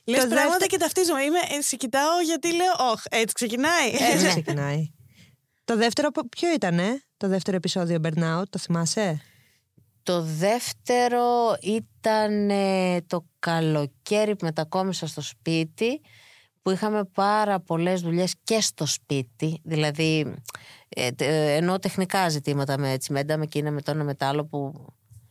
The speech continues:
Speaker 3: ε, εκεί πια έκανα, άρχισα, έκανα άλλες αηδίες πια. Είπα να το εμπλουτίσω λίγο.
Speaker 2: Άλλο level.
Speaker 3: Ότι μπορεί να προχωρήσει η βλακεία και σε άλλα, ανώτερα επίπεδα. Ε, σε αυτά τα ανώτερα βάλε τσιμέντα.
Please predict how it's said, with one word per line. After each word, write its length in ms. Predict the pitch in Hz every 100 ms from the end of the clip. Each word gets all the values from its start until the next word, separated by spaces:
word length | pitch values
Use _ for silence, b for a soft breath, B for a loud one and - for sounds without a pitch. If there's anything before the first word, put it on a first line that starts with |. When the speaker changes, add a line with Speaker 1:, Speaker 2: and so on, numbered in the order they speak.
| b b _ _
Speaker 3:
ε, 440 | - 151 151 151 147 -
εκεί 240 | 156 156
πια 440 | 185 202 190 185 175 165
έκανα, 380 | 170 196 190 185
άρχισα, 220 | 185 190
έκανα 240 | 185 196 -
άλλες 300 | 185 156 139
αηδίες 380 | 131 131 123 120
πια. 280 | 127 113 113
Είπα 220 | 160 180
να 100 | 175
το 60 | 170
εμπλουτίσω 500 | 165 160 156 135 104
λίγο. 320 | 90 78 -
Speaker 2:
Άλλο 200 | 214 196
level. 520 | 165 151 147 147 143
Speaker 3:
Ότι 140 | 156 165
μπορεί 280 | 156 175 180
να 100 | 147
προχωρήσει 440 | 143 143 143 139
η 40 |
βλακεία 320 | 143 143 143 185
και 120 | 208
σε 140 | -
άλλα, 340 | 202 160 131 - -
ανώτερα 720 | 156 190 214 214 151 143 131 _ _
επίπεδα. 580 | - 143 147 127 120 120 B B B B
Ε, 160 | 170
σε 100 | 160
αυτά 160 | 151 208
τα 100 | 208
ανώτερα 440 | 202 240 240 247 240
βάλε 240 | 226 247 247
τσιμέντα. 500 | 208 196 147 -